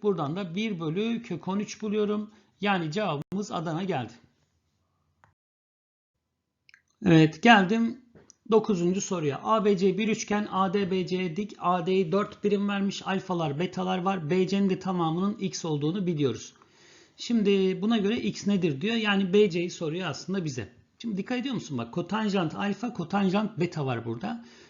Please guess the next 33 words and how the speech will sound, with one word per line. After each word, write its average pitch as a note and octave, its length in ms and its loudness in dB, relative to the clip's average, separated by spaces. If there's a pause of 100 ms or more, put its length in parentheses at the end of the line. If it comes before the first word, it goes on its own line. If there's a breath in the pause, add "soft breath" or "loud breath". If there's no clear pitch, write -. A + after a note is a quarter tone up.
(160 loud breath)
Bunların G#3 360 4
üç G3+ 200 -2
olduğunu F3+ 380 2
biliyorum. C#3+ 340 0 (380 loud breath)
Şimdi B3 240 2
ben B3 140 6
şöyle A3+ 260 2
bir E3+ 80 -4
şey E3 180 -2
diyeceğim B2+ 300 -4
arkadaşım. B2 480 -10
Şuraya F#3+ 580 -2
k G#3 320 0
diyeceğim, A3 480 -2
şuraya E3+ 380 -2
da A3+ 140 -2
m F#3 340 0
diyeceğim B2 340 -2
mesela. A2 420 -8 (400 soft breath)
Neden G3 360 0
biliyor A3+ 180 -4
musun? C#3+ 260 -6
Şundan F3+ 440 2
dolayı. A2 260 -4 (460 loud breath)
Şimdi A#3 180 -4
kotanjant B3 560 4
alfayı G#3+ 320 2
bana G#3+ 160 0
söyler G3+ 340 -2
misin? B2+ 280 -4
Kotanjant F#3+ 880 0
alfa F3 500 -4
eşittir. G3 680 -2